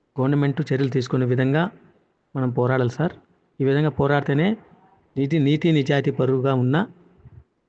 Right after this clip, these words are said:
ఆ, ఎక్కువ పై చదువులు చదువుకున్న, ఉన్నత చదువులు చదువుకున్న దివ్యాంగులకు కూడా జాబ్ అనేది వస్తుంది. కాబట్టి మనం అందరూ కూడా దీని గురించి ఆలోచించి, ఈ ఎక్కువగా గవర్నమెంట్కు దీని గురించి ఎక్కువ మనము,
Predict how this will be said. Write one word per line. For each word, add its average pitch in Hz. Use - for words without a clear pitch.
ఆ, 131
ఎక్కువ 135
పై 143
చదువులు 156
చదువుకున్న, 135
ఉన్నత 127
చదువులు 147
చదువుకున్న 131
దివ్యాంగులకు 123
కూడా 151
జాబ్ 123
అనేది 127
వస్తుంది. 117
కాబట్టి 127
మనం 127
అందరూ 143
కూడా 165
దీని 135
గురించి 139
ఆలోచించి, 143
ఈ 147
ఎక్కువగా 151
గవర్నమెంట్కు 156
దీని 131
గురించి 135
ఎక్కువ 151
మనము, 143